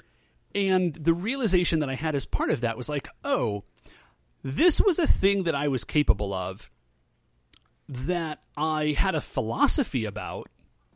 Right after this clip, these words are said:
and, or I had, like, a theory about, and that I could technically do,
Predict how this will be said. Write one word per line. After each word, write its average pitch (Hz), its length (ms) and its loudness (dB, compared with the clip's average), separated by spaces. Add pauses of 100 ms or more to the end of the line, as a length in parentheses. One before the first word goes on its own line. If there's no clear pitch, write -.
(1300)
and, 156 380 -2
or 156 120 0
I 151 40 2
had, 156 180 -2
like, 165 140 -4
a 127 60 -4
theory 247 480 -2
about, 98 500 -4 (600)
and 175 160 2
that 202 80 2
I 202 120 2
could 320 340 0
technically 247 540 0
do, 120 640 -2